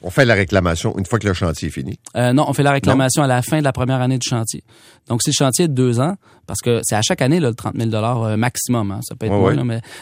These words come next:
Speaker 2: euh, donc, à la fin du, du premier chantier, ben là, on dépose notre demande.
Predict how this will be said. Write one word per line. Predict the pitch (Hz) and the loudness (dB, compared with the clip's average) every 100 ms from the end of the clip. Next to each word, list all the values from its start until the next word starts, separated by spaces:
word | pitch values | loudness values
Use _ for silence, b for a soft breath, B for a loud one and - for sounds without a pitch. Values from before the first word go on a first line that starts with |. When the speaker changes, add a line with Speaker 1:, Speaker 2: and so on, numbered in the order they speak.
| B | B
Speaker 2:
euh, | 113 113 | 0 2
donc, | 120 131 - | 2 0 0
à | 123 | 0
la | 117 | 2
fin | 156 160 | 4 2
du, | 123 - | 2 -6
du | 120 - | -8 -4
premier | 123 120 | 0 0
chantier, | 127 123 113 147 | 2 0 0 -2
ben | 131 113 | 0 0
là, | |
on | 131 | 2
dépose | 127 123 135 | 0 0 0
notre | 131 117 | 2 2
demande. | 123 107 | 2 0